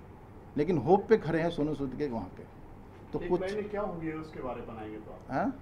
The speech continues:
Speaker 2: क्या लाइनें रहेगी कुछ?
Speaker 1: अरे ऐसा क्या, आप काहे कंट्रोवर्सी डलवा रहे हैं? आज मेरा गाना release हो रहा है, तो देखते हैं, क्योंकि बहुत सारे लोगों का वो, अ, जस्टिस मिलता भी नहीं है ना, लोग ऐसे ही खड़े रहते हैं। और हमारे एक मित्र हैं वहाँ पे, वो सब, सबको समोसा खिला रहे थे। बताइए,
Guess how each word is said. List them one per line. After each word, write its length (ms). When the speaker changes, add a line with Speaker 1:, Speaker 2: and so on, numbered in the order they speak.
Speaker 2:
क्या 120
लाइनें 320
रहेगी 140
कुछ? 600
Speaker 1:
अरे 160
ऐसा 300
क्या, 240
आप 280
काहे 180
कंट्रोवर्सी 420
डलवा 280
रहे 120
हैं? 60
आज 60
मेरा 140
गाना 220
release 320
हो 60
रहा 140
है, 220
तो 80
देखते 280
हैं, 120
क्योंकि 280
बहुत 280
सारे 140
लोगों 260
का 80
वो, 240
अ, 1040
जस्टिस 320
मिलता 300
भी 140
नहीं 140
है 60
ना, 100
लोग 300
ऐसे 220
ही 100
खड़े 260
रहते 260
हैं। 80
और 80
हमारे 260
एक 60
मित्र 280
हैं 60
वहाँ 200
पे, 100
वो 160
सब, 180
सबको 240
समोसा 320
खिला 260
रहे 100
थे। 160
बताइए, 380